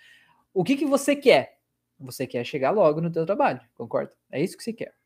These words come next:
Mas o que que você tá sentindo? Você tá sentindo pressa, não é verdade? Sentindo raiva. Você tá sentindo um mal-estar ali, angústia, ansiedade. É isso que você tá sentindo, concorda? N-, uma coisa é o que você quer, outra coisa é o que você tá sentindo.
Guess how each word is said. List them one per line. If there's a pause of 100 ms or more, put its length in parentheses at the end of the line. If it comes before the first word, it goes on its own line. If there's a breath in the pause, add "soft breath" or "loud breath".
(440 soft breath)
Mas
o
que
que
você
tá
sentindo? (280)
Você
tá
sentindo
pressa, (220)
não
é
verdade? (200)
Sentindo
raiva. (300)
Você
tá
sentindo (440 loud breath)
um
mal-estar
ali,
angústia,
ansiedade.
É
isso
que
você
tá
sentindo,
concorda?
N-,
uma
coisa
é
o
que
você
quer,
outra
coisa
é
o
que
você
tá
sentindo.